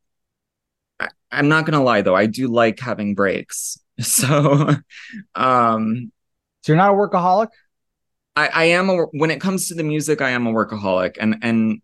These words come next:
Speaker 1: I will say I obsess a little bit, uh, maybe a little bit too much. You know, for example, when I did my first, my first, um, single, when I released my first single with Bentley, um, Woke, um, I had,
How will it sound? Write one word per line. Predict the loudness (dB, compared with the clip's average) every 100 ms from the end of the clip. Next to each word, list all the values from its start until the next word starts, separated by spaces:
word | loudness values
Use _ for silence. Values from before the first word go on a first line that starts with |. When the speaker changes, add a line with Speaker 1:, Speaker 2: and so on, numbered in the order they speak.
| -4
Speaker 1:
I | 0
will | 0 -2
say | -2 0 0 0
I | 0 0 0 -2
obsess | -6 -6 -2 -2 -2
a | -4
little | -2 -2
bit, | 0 0 -2 -6
uh, | -4
maybe | -2 0
a | 0
little | 0 -2
bit | -6
too | -6 -4
much. | -2 -2 -4 -8 -10 _ _ _ _
You | -2
know, | 0 2 0
for | -2 -2
example, | -2 -2 -2 -2
when | -2 -2
I | -2
did | -4
my | -4 -4
first, | -2 -2 -2 -8 -12 _ _ -6
my | -2 -2
first, | 0 -2 -2 -6
um, | -4 -2 -2 -4
single, | -2 2 2 2 2
when | 0
I |
released | -2 -2 -2 -4
my | -6
first | -6
single | -2 0 0
with | -2
Bentley, | -4 -2 -2 -4 -8 _ -20 -20 _ _
um, | -2 2 2 4
Woke, | 4 2 -2 -12 _ _ _ _ -6
um, | 0 0 0 -2 -4 -6 _ -4
I | 0 0
had, | 0 0 2 0 -4